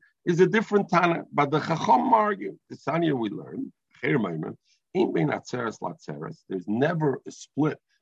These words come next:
between one Shavuos to another Shavuos, the Ein Bein Rosh Hashanah to Rosh Hashanah, and from one year Rosh Hashanah to the other year Rosh Hashanah.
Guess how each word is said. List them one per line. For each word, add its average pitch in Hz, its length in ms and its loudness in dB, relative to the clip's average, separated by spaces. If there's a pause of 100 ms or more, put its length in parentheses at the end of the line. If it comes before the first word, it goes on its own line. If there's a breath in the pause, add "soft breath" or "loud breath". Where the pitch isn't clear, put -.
between 107 400 -2
one 156 200 0
Shavuos 123 480 -8
to 104 60 -6
another 95 300 0
Shavuos, 123 520 -6 (300 soft breath)
the 131 180 -2
Ein 190 160 2
Bein 165 160 2
Rosh 123 260 -6
Hashanah 139 140 -4
to 117 220 -4
Rosh 104 200 -4
Hashanah, 117 240 -4
and 104 140 -4
from 95 120 -4
one 110 180 0
year 147 160 0
Rosh 110 240 -6
Hashanah 117 240 -6
to 95 60 -14
the 92 120 -4
other 92 160 0
year 95 220 0
Rosh 92 200 -6
Hashanah. 110 200 0